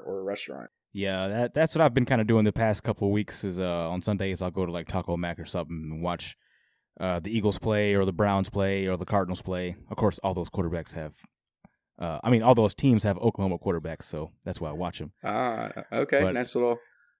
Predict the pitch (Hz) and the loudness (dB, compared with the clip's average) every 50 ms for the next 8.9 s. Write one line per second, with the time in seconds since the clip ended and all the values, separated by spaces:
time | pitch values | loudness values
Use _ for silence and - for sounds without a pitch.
0 | _ _ - - - _ - 120 123 - - 120 117 113 - 127 123 120 117 113 | _ _ -14 -14 -10 _ -2 -2 0 2 2 4 4 4 6 8 8 8 8 8
1 | 110 107 104 - 123 110 113 117 113 117 113 117 - 104 113 113 107 104 117 110 | 6 4 4 4 4 4 4 4 2 4 6 4 4 6 4 4 4 6 6 6
2 | 107 101 101 104 104 98 101 113 110 107 104 104 104 104 101 110 123 - - - | 6 6 4 4 2 2 4 4 4 4 6 4 4 4 4 2 2 0 0 0
3 | 135 113 98 107 - - - - _ - 120 110 101 - - 90 87 113 - _ | 2 2 2 0 -2 -6 -8 -12 _ -2 0 0 0 0 -2 -4 -4 -6 -8 _
4 | _ _ _ _ _ _ _ _ - - - 180 185 180 156 156 147 131 123 151 | _ _ _ _ _ _ _ _ -10 2 6 8 10 10 10 10 12 10 10 10
5 | 156 143 120 123 131 147 151 143 - 139 139 147 147 135 131 123 101 104 117 117 | 10 8 10 10 10 10 8 8 8 8 8 8 8 8 8 8 8 6 4 4
6 | 117 117 113 107 95 123 123 123 120 - 113 110 101 - - - 120 117 113 - | 4 4 2 2 4 4 6 6 4 2 0 -2 -4 -4 0 2 2 2 2 2
7 | 120 - - - 104 95 - - 104 101 98 92 - - _ _ _ _ _ _ | -2 -4 -2 -2 -2 -2 -2 -2 -2 0 0 -2 -4 -8 _ _ _ _ _ _
8 | _ _ - 98 95 87 87 82 107 80 73 - 92 90 90 90 - | _ _ -6 -4 -2 0 0 0 0 -2 -2 -2 -2 0 -2 -2 -6